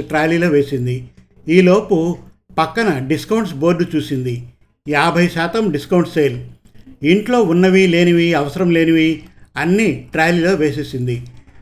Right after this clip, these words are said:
క్రెడిట్ కార్డు మళ్ళీ హ్యాండ్ బ్యాగ్లోంచి ఎప్పుడు బయటకు వద్దామా అని చూస్తోంది. "ఎంతయింది బాబు?" అంది. "పదివేలు మేడం." కాంతం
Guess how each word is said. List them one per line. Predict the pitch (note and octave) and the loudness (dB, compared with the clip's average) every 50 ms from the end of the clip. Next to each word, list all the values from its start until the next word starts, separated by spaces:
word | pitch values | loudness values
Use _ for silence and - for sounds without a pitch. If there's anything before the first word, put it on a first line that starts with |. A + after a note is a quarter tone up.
| _ _ - | _ _ -2
క్రెడిట్ | - F3+ G3 A3+ A3+ - - | 4 6 6 6 4 0 -2
కార్డు | B3 A#3+ A#3+ A3 F3 | 0 0 0 0 0
మళ్ళీ | E3+ F3 G3 A3 G3+ | 0 2 2 2 2
హ్యాండ్ | D3+ D3 D3 D#3+ F3 | 2 0 -2 -2 0
బ్యాగ్లోంచి | E3 F3 F3 D#3+ E3 E3+ E3+ F3 E3+ - G#3 D3 D3 E3+ F3+ - - _ _ _ _ - - C#3+ | 2 2 0 2 2 0 0 0 0 -2 -2 0 0 -2 -4 -8 -12 _ _ _ _ -16 -4 -2
ఎప్పుడు | D3+ E3+ E3 - B3 A3+ A3+ | 0 0 0 -2 -2 0 0
బయటకు | E3+ E3 E3+ F#3+ G3 F3 F3 | 0 0 0 0 0 0 -2
వద్దామా | E3+ D3 E3+ E3 E3 E3 E3 | 0 0 0 0 2 2 0
అని | D#3+ E3 G3 G3 - D#3+ | 0 0 -2 -4 -4 -4
చూస్తోంది. | D#3 C3+ - - D#3 C3+ C3 B2 A#2+ A2 A#2+ A#2+ - _ _ _ - - _ _ _ _ | -6 -6 -4 -4 -4 -4 -4 -6 -8 -8 -10 -16 -20 _ _ _ -20 -20 _ _ _ _
"ఎంతయింది | C#3+ D3 D#3+ F3 F3 A#3 A#3 A#3 A#3 | -4 -2 -2 0 2 2 2 2 2
బాబు?" | G3+ F3+ F3 E3+ D3+ E3+ F3 F#3+ G3 F3+ - - - - - - | 2 2 2 2 2 0 0 0 -2 -6 -10 -16 -20 -20 -10 -6
అంది. | C#3+ D#3 D#3+ D3 C#3 B2 B2 B2+ - - _ _ _ _ _ _ | -4 -2 -2 -2 -2 -4 -4 -8 -14 -20 _ _ _ _ _ _
"పదివేలు | - F3 E3+ E3 E3 D#3 D#3+ F#3 G#3+ | -2 0 0 2 2 4 4 4 2
మేడం." | G3 D#3+ D3+ D3 D3 D3 D3 D3+ C#3+ - - _ _ _ _ _ _ _ _ - | 2 0 0 -2 -2 -4 -4 -6 -8 -12 -16 _ _ _ _ _ _ _ _ -6
కాంతం | D3+ D#3+ F3 G3 F#3+ - A3 E3+ B2 B2 | -2 0 0 0 0 -2 -2 -2 -4 -6